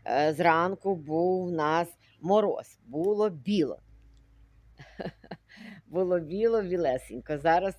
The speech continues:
е, вже вроді так сонечко і трошки краще. Осінь,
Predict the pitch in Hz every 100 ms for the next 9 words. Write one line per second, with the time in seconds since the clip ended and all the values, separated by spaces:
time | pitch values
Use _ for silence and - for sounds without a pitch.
0 | - 160 156 160 156 156 143 131 170 160
1 | 160 139 147 156 - - 170 175 170 -
2 | 175 160 143 147 - 143 127 117 - -
3 | - _ _ _ _ _ _ _ _ _
4 | _ _ _ _ _ _ _ _ _ _
5 | _ _ _ _ _ 330 311 -